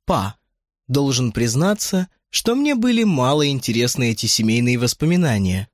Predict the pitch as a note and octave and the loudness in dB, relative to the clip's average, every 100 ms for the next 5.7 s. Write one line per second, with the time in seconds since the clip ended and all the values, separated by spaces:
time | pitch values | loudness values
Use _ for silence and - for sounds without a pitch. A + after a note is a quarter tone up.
0 | _ - A#2 A2 D3+ - C4+ A#3+ A3+ G#3 | _ -4 -2 0 -2 -2 -2 0 0 0
1 | - G#3 - F#3 F3+ F3 F3+ F3 F3 A3 | -2 -4 -2 0 0 0 0 -2 0 0
2 | C4+ D3+ B2 - D3 A#2+ G2+ F2+ - _ | 0 0 -2 -2 -2 0 0 -4 -6 _
3 | _ - D#4 C4+ B3 A3 F#3+ F#3 F#3+ - | _ -2 0 0 0 -2 0 0 0 -2
4 | D#3+ C#3 - C3+ D#3 - C3+ - B2+ B2 | 0 0 0 0 0 0 -2 -2 0 0
5 | A#2 A2+ D3 - D#3 C3+ | 2 0 0 0 0 0